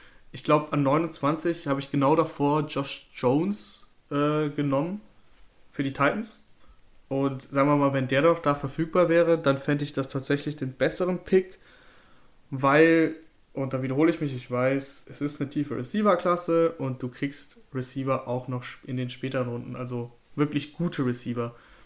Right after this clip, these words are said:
Da gibt's dieses Jahr wirklich einige, da, also die kann ich gar nicht alle aufzählen. Da müsst, müsst ihr euch, äh, mal erkundigen, aber da gibt's wirklich richtig viele dieses Jahr neben den Judys und Higgins und Ruggs der Welt. Deswegen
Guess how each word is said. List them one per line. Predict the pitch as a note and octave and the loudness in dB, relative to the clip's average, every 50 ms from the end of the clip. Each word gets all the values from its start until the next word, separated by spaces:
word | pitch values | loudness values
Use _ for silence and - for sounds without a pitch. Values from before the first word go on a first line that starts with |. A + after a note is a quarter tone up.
| _ _ - | _ _ -8
Da | B2+ | -6
gibt's | B2+ C3+ C#3 - - | -4 -4 -4 -6 -6
dieses | C#3 C3+ B2+ - | -6 -6 -4 -4
Jahr | C#3 B2+ | -4 -4
wirklich | C3+ C3 C#3 - - - | -4 -6 -8 -8 -6 -4
einige, | C3 C#3 C#3 C3 B2 B2+ | -2 -2 0 0 -2 -2
da, | B2+ C3 | -2 -4
also | B2+ - C3+ B2 B2 B2 | -4 -6 -6 -6 -6 -6
die | B2 B2 | -6 -8
kann | - - C3+ C#3 | -6 -4 -4 -4
ich | C3+ - | -4 -4
gar | C3 C3 | -4 -4
nicht | C3 C3 | -2 -2
alle | B2+ A#2+ | -2 -2
aufzählen. | A2+ B2 B2+ B2+ - - - A#2+ A#2+ B2 - - - - - - - | -2 -4 -4 -6 -8 -8 -6 -6 -6 -8 -10 -14 -20 -20 -20 -16 -10
Da | B2+ | -8
müsst, | B2+ B2 - - - | -8 -8 -8 -10 -8
müsst | C#3 C#3 C3+ - | -8 -6 -4 -2
ihr | C3+ B2 | 0 2
euch, | C3 C3+ C3 - - - | 2 2 0 -4 -8 -6
äh, | C#3 C3+ C3+ C3+ C3+ C3+ - - - - - - - - - - - | -4 -2 -2 -2 -2 -4 -6 -10 -16 -20 -20 -20 -20 -20 -20 -10 -4
mal | C3+ C3 | 0 0
erkundigen, | C3 C3 B2+ - D#3+ E3 D#3+ D#3 D3+ D3 D3+ D3+ C3+ - - | 0 0 0 2 2 2 4 4 2 2 2 0 -2 -2 -2
aber | B2 B2+ C3 C3 C3 B2+ C3 B2+ B2+ | -2 0 0 2 2 2 0 0 -2
da | B2 A#2+ | -4 -6
gibt's | - C#3 C3 - - - | -4 -6 -8 -10 -10 -12
wirklich | C#3 B2+ - C3+ B2+ - - | -10 -8 -8 -8 -8 -6 -8
richtig | D#3 D#3 D#3+ D3 - | -6 -4 -6 -4 -2
viele | - C#3+ C#3 C#3 | -2 -2 -2 -2
dieses | C3+ C3+ C3 C3 B2+ - | -2 -4 -6 -6 -6 -6
Jahr | C#3 C3+ C3 B2+ - - - - - - | -4 -2 -2 -2 -4 -8 -14 -20 -20 -14
neben | - D3 C#3+ C#3 C#3 C#3+ C#3 C3+ B2+ B2+ | -8 -4 0 2 2 2 2 2 -2 -4
den | C3+ C3 C3 C3 B2+ B2+ | -2 -2 -2 -2 -4 -4
Judys | B2 - C#3+ C#3 C3 C3+ C3 C3 B2+ - | -4 -4 -4 -4 -2 -2 -4 -4 -6 -8
und | - - B2+ B2 B2 B2 - - - - - - - - - - - - | -8 -6 -4 -4 -4 -4 -8 -14 -20 -20 -20 -20 -20 -20 -20 -20 -4 2
Higgins | - E3 E3 D#3+ D#3+ D#3 D3+ C#3+ D3 - C3+ | 4 6 6 8 6 6 4 2 -2 -2 -4
und | C3+ C3+ C3+ C3+ C#3 C3+ C3 | -2 -2 0 -2 -2 -2 -4
Ruggs | C3 C3 C3+ C3+ C#3 - - - | -4 -2 0 0 0 -2 -6 -4
der | - C3+ C3 | -4 -2 0
Welt. | C3+ C3 C3+ C#3 C3 - - - - - - - - - - - - - - - | 2 2 0 0 -2 -8 -14 -20 -20 -20 -20 -20 -20 -20 -20 -20 -20 -20 -10 -6
Deswegen | - C3+ C3+ - C#3+ C#3+ C#3 C3+ C3+ C#3 C3+ C3+ C3 B2 | -6 -4 -2 0 2 2 2 2 2 0 0 -2 -4 -6